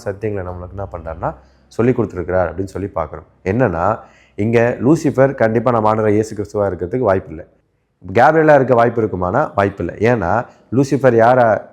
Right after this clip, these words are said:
அதிகாரத்தோட மேற்கொண்டு வர்றாருன்னா, கேப்ரியலே அவர் என்ன பண்றாருன்னா, தடுத்து நிறுத்துறாரு. அப்போ இங்க கேப்ரியல் நம்ம ஆண்டவர் இயேசு கிறிஸ்துவா இருக்க வாய்ப்பில்லை. அப்போ மிகாயேல் நம்ம ஆண்டவராக இயேசு கிறிஸ்துவா அப்படின்னு சொல்லி பார்க்கும்போது, ஆம், வேதம் அதை தான் சொல்லுது.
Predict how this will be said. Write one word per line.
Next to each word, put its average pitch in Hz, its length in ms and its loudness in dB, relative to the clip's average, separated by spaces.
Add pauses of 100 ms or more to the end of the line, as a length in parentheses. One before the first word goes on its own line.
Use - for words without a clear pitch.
(140)
அதிகாரத்தோட 117 560 2
மேற்கொண்டு 110 460 0
வர்றாருன்னா, 98 380 -2 (240)
கேப்ரியலே 131 420 4
அவர் 123 180 4
என்ன 113 120 0
பண்றாருன்னா, 101 420 -2
தடுத்து 117 280 -2
நிறுத்துறாரு. 82 380 -8 (380)
அப்போ 165 460 0 (260)
இங்க 113 540 4
கேப்ரியல் 117 420 4
நம்ம 113 160 0
ஆண்டவர் 104 220 2
இயேசு 104 160 -2
கிறிஸ்துவா 92 280 -4
இருக்க 87 200 -6
வாய்ப்பில்லை. 87 480 -4 (340)
அப்போ 95 220 -4
மிகாயேல் 139 640 0 (400)
நம்ம 98 260 0
ஆண்டவராக 95 200 0
இயேசு 90 300 -4
கிறிஸ்துவா 82 340 -4 (600)
அப்படின்னு 90 160 -2
சொல்லி 87 240 -4
பார்க்கும்போது, 85 680 -4
ஆம், 95 420 0 (160)
வேதம் 117 500 2
அதை 92 160 0
தான் 107 180 0
சொல்லுது. 82 380 -6